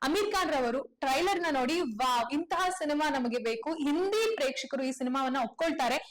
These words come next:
ಏನು ಭಯ ಪಡ್ಬೇಡಿ, ಇದಕ್ಕೆ ನಾನು ಕೂಡ ಪ್ರೋತ್ಸಾಹ ಕೊಡ್ತೀನಿ" ಅಂತ ಹೇಳಿ ವಿಡಿಯೋ ಮಾಡೋದ್ರ ಮುಖಾಂತರ ಪೋಸ್ಟರ್ ನ ರಿಲೀಸ್ ಮಾಡಿದ್ದಾರೆ ಕೂಡ. ಅವ್ರ, ಅವರು ಪೋಸ್ಟರ್ ನ ಹಂಚ್ಕೊಳ್ಳಿ-, ಹಂಚ್ಕೊಂಡಿದ್ದಾರೆ ಕೂಡ.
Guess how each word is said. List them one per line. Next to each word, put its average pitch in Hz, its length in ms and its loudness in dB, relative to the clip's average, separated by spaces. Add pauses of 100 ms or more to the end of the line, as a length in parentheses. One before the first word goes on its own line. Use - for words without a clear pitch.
(340)
ಏನು 415 240 4
ಭಯ 330 300 2
ಪಡ್ಬೇಡಿ, 285 300 0
ಇದಕ್ಕೆ 269 220 -2
ನಾನು 269 340 0
ಕೂಡ 320 160 0 (100)
ಪ್ರೋತ್ಸಾಹ 262 400 0
ಕೊಡ್ತೀನಿ" 269 440 0
ಅಂತ 247 260 0
ಹೇಳಿ 233 240 0 (340)
ವಿಡಿಯೋ 330 320 2
ಮಾಡೋದ್ರ 262 380 0
ಮುಖಾಂತರ 226 480 -2
ಪೋಸ್ಟರ್ 294 480 0
ನ 320 100 0 (460)
ರಿಲೀಸ್ 339 360 2
ಮಾಡಿದ್ದಾರೆ 247 460 0
ಕೂಡ. 226 240 -2 (200)
ಅವ್ರ, 247 200 2
ಅವರು 339 280 0
ಪೋಸ್ಟರ್ 294 360 0
ನ 285 80 2
ಹಂಚ್ಕೊಳ್ಳಿ-, 262 540 0
ಹಂಚ್ಕೊಂಡಿದ್ದಾರೆ 247 680 0
ಕೂಡ. 226 220 -2